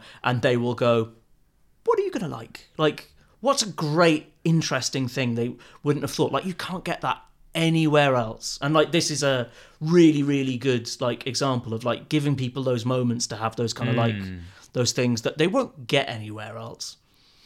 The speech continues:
Speaker 2: Yeah.
Speaker 1: Ah, makes me feel so kind of,
Speaker 2: <laughs>
Speaker 1: I get very excited about the idea of, like, role-playing games. I think they're really special.
Speaker 2: Until you play one and then you remember. No. <laughs>
Speaker 1: Yeah, I'm fucking sick of 'em, yeah.
Speaker 2: No, it's, um, yeah,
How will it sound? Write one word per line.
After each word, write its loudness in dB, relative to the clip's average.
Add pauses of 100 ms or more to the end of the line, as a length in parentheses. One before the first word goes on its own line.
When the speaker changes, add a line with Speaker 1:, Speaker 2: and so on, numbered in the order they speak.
Speaker 2:
Yeah. -2
Speaker 1:
Ah, -14 (540)
makes -12
me -4
feel -2
so 6
kind 4
of, 2 (140)
Speaker 2:
<laughs> -16
Speaker 1:
I 0
get 4
very 8
excited 6
about 0
the -2
idea -2
of, -4
like, -6
role-playing -4
games. -8
I -4
think -2
they're -6
really -4
special. -10
Speaker 2:
Until -6
you -6
play -4
one -8
and -16
then -14
you -12
remember. -14
No. -18 (220)
<laughs> -2
Speaker 1:
Yeah, 4
I'm 4
fucking -2
sick -2
of -6
'em, -2
yeah. -2 (400)
Speaker 2:
No, 4
it's, 0
um, -2 (440)
yeah, 0